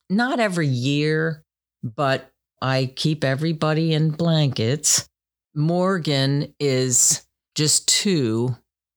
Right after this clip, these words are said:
and her quilt was a strawberry tea party. But she got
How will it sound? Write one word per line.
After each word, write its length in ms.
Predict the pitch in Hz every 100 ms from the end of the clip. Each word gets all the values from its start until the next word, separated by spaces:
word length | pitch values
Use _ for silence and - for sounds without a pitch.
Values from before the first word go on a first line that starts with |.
| _ _ _ _ _ -
and 240 | 147 143
her 420 | 123 - 185 185
quilt 680 | - - 165 143 139 139 - -
was 880 | 135 143 135 135 135 131 - - - _ _ _ _ -
a 180 | 135 127
strawberry 540 | - 175 170 160 147
tea 240 | 143 - 185
party. 440 | - 113 - - - _ _ _ _ _ _ _ _ _ _ _
But 320 | 151 139 127 - -
she 200 | - 135
got 520 | 143 135 127 -